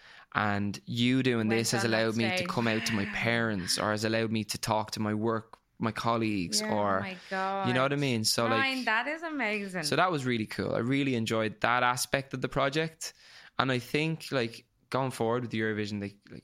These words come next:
Speaker 1: you need to kinda think about things like that too. Like, what can, what can you give the world in a way? Like, what can you, what's it all about? Like, you know,
Speaker 2: Yeah.
Speaker 1: it's not just really a song and a
Speaker 2: No.
Speaker 1: performance. Like, what do you wanna say? Like, what's your message? Like,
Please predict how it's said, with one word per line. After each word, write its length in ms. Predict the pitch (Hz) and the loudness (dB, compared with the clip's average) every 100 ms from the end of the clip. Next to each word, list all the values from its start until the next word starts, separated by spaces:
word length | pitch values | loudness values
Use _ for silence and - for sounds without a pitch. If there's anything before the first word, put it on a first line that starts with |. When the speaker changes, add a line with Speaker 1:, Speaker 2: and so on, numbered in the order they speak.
| _ - | _ -6
Speaker 1:
you 100 | 120 | -2
need 140 | 151 | -2
to 60 | - | -2
kinda 180 | 214 160 | -2 -2
think 280 | 127 147 139 | -2 -2 -2
about 220 | 117 - | -2 -2
things 340 | 113 107 - | -2 -2 -4
like 260 | 110 117 117 | -2 -2 -2
that 240 | 113 110 | -4 -2
too. 260 | - 113 123 | -2 0 0
Like, 260 | 110 98 - - - - | -2 -4 -12 -20 -20 -6
what 160 | - 151 | -2 0
can, 360 | - 156 127 - | 0 -2 -2 0
what 140 | 131 160 | -2 0
can 120 | 180 | -2
you 140 | 135 - - | -2 -4 -2
give 180 | 123 | 0
the 100 | 131 | 0
world 300 | 113 110 107 | 0 0 0
in 80 | 101 | -2
a 40 | 104 | -2
way? 180 | 104 101 | -2 -2
Like, 160 | 104 | -2
what 160 | 120 127 | -4 -2
can 100 | 143 | -2
you, 220 | 127 113 113 - - - _ _ | 0 -2 -6 -18 -20 -20 _ _
what's 240 | 139 160 | 0 2
it 80 | 190 | 2
all 120 | 175 | 2
about? 380 | 117 117 131 - | 2 2 2 0
Like, 320 | - - - | -6 -8 -6
you 60 | 110 | -2
know, 140 | 110 | 0
Speaker 2:
Yeah. 100 | 120 | 0
Speaker 1:
it's 180 | 120 - | -2 0
not 160 | 135 147 | 0 0
just 280 | 143 - | -2 0
really 280 | 120 127 123 | 0 2 2
a 40 | 104 | 2
song 460 | - 107 117 113 | 2 2 2 2
and 80 | 107 | 0
a 40 | |
Speaker 2:
No. 60 | 95 | -2
Speaker 1:
performance. 580 | 92 113 120 127 117 117 | 0 2 4 2 0 0
Like, 140 | 110 | 0
what 260 | 113 123 139 | 0 0 0
do 80 | 139 | 0
you 40 | |
wanna 120 | 120 | 2
say? 540 | 101 - 101 110 110 101 | 2 2 2 2 2 2
Like, 160 | 95 113 | 0 -2
what's 220 | 120 - | -2 -2
your 160 | 117 | -2
message? 640 | 110 107 101 - 107 104 110 | -2 -2 -4 -4 -4 -4 -2
Like, 140 | 107 | 0